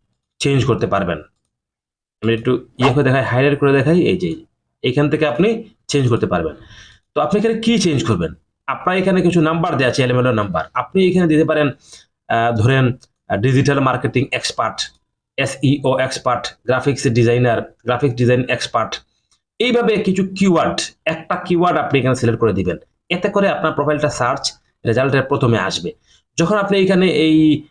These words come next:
কিওয়ার্ড আপনি সিলেক্ট করে দিবেন, তারপর আপনি সেভে ক্লিক করবেন। সেভে ক্লিক করলে এটা আপনার সেভ হয়ে যাবে। সেভ হওয়ার পর আপনি তখন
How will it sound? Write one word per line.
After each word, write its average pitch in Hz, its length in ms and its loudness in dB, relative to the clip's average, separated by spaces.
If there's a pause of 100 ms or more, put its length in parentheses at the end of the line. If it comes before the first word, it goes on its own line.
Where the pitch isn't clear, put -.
(260)
কিওয়ার্ড 165 320 2
আপনি 151 140 0
সিলেক্ট 160 280 0
করে 196 120 0
দিবেন, 208 240 2 (180)
তারপর 135 220 -2
আপনি 120 360 -2 (140)
সেভে 170 440 0
ক্লিক - 220 -2
করবেন। 90 260 -2 (840)
সেভে 151 240 0
ক্লিক 170 220 -2
করলে 196 220 0
এটা 151 140 0
আপনার 165 200 -2 (360)
সেভ 156 280 0
হয়ে 123 120 2
যাবে। 98 200 -2
সেভ 175 220 2
হওয়ার 196 180 4
পর 196 280 0
আপনি 143 280 0
তখন 160 400 -2